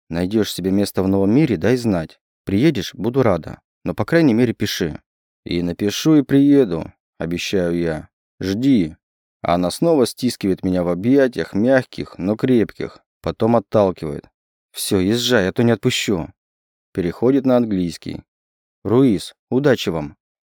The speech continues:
Напарник светским жестом приподнимает своё сомбреро. Патрульный поднимает перед нами шлагбаум, Руис проезжает немного вперёд и останавливается на площадке, которую держат под прицелом два броневика.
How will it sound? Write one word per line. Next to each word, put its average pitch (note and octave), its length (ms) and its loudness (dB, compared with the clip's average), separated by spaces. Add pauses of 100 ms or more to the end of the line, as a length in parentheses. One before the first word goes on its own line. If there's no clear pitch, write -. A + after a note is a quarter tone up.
Напарник A2+ 600 2
светским D3 540 0
жестом A2+ 440 0
приподнимает G2+ 680 0
своё F#2 240 0
сомбреро. F2 680 -2 (720)
Патрульный C3+ 540 4
поднимает G#2+ 560 2
перед F#2 180 -2
нами G#2 200 0
шлагбаум, A#2+ 760 2
Руис G2+ 340 2
проезжает F2+ 560 -2
немного F#2+ 320 0
вперёд B2+ 400 0
и F#2 140 -4
останавливается G2 720 0
на F2+ 80 -2
площадке, G#2+ 640 -2 (460)
которую D#3+ 440 4
держат A2+ 380 2
под F#2+ 160 -2
прицелом B2 420 2
два F#2 160 2
броневика. G2 720 0